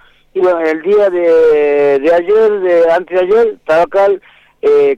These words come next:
cortó todas las tareas a la gente de, de zona agrícola, a la gente del campo, eh, haciéndole, eh,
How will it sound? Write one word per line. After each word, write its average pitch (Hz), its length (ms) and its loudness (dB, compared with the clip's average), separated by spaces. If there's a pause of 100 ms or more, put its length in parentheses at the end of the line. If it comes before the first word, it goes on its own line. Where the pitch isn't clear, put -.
cortó 180 360 -2
todas 254 280 -2
las 190 140 -2
tareas 208 260 2
a 175 80 0
la - 20 -4
gente 190 320 -4
de, 165 180 -2
de 156 300 0
zona 190 220 0
agrícola, 160 600 -2
a - 80 -2
la 139 60 -2
gente 160 240 -6
del 143 80 -8
campo, 190 420 -2 (460)
eh, 147 460 0 (100)
haciéndole, 220 800 0
eh, 160 200 0